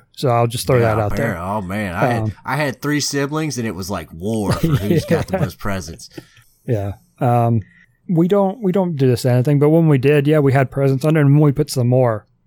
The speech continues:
Speaker 1: Christmas night. We wouldn't put, like, everything at once, because everything's not from Santa. You know, we buy them stuff, too.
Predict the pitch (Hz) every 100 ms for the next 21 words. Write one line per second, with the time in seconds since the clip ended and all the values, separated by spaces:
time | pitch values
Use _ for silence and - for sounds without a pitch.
0 | _ - 131 127 107 123 104 120 _ _
1 | _ _ 135 143 151 143 160 139 127 -
2 | - _ _ 151 147 151 131 120 110 110
3 | 107 117 - - - 139 131 98 151 147
4 | 135 143 135 - 110 147 143 127 120 113
5 | 151 151 131 123 120 - - 120 - -
6 | 160 135 127